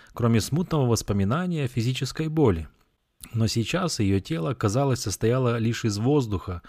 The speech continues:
сквозь который она плыла. Это ощущение было не похоже ни на что из ранее испытанного. Вопреки всем научным инстинктам, Геснер нашла лишь одно объяснение. "Я умерла.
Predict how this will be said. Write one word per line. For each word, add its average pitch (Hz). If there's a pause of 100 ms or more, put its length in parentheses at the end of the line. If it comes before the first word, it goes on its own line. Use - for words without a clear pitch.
(180)
сквозь 107
который 135
она 101
плыла. 85 (880)
Это 165
ощущение 156
было 147
не 139
похоже 131
ни 123
на 131
что 160
из 139
ранее 151
испытанного. 90 (580)
Вопреки 156
всем 170
научным 131
инстинктам, 156
Геснер 127
нашла 104
лишь 117
одно 113
объяснение. 82 (160)
"Я 120
умерла. 113